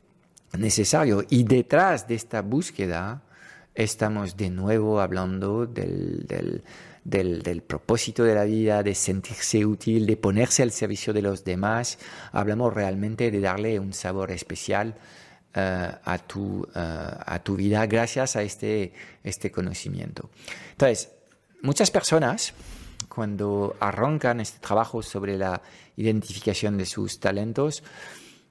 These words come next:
em, caen en, en, en las trampas de su autopercepción,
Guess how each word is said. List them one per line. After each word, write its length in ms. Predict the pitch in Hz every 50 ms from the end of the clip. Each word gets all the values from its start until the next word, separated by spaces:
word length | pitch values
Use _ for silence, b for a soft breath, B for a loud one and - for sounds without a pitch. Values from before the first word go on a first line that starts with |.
| _ _ - -
em, 460 | - 113 113 104 101 101 101 98 - - -
caen 540 | - 120 110 110 113 117 123 131 131 135 131
en, 380 | 127 123 123 123 120 117 - -
en, 400 | - 120 113 113 113 113 113 107
en 160 | - 123 117 113
las 200 | 107 101 - -
trampas 360 | 127 131 139 127 135 120 110
de 100 | 117 107
su 200 | - - 113 113
autopercepción, 1120 | 107 107 - 110 107 - 110 101 95 - - 104 104 - - - 135 147 175 190 180 147